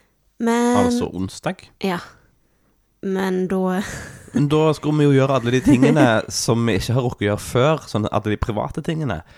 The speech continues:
Speaker 2: sånn at vi skulle være
Speaker 1: Ja, ikke
Speaker 2: klar for
Speaker 1: sånne
Speaker 2: julen.
Speaker 1: hemmelige ting, altså, men sånn gå og hente juletre og rydde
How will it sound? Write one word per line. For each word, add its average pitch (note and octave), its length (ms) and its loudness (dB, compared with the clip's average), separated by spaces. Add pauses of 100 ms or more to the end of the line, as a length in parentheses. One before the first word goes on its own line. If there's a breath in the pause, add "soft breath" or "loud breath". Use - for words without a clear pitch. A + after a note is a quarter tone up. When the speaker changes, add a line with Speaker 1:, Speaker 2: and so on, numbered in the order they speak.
(320 loud breath)
Speaker 2:
sånn G#2 460 -2
at G2+ 200 -2
vi G2 120 -2
skulle F#2+ 240 -4
være D#3+ 100 2
Speaker 1:
Ja, D#3+ 40 0
ikke F#2 60 0
Speaker 2:
klar F2+ 80 2
for - 80 0
Speaker 1:
sånne G2 120 2
Speaker 2:
julen. - 120 2
Speaker 1:
hemmelige G3+ 320 2
ting, - 160 -10
altså, - 200 -8
men F3 240 -2
sånn E3 480 -4
gå E3+ 100 -4
og D#3 140 -2
hente D#3+ 220 -6
juletre D#3 400 -8 (140)
og C#3+ 440 -6 (560 soft breath)
rydde D#3 320 -6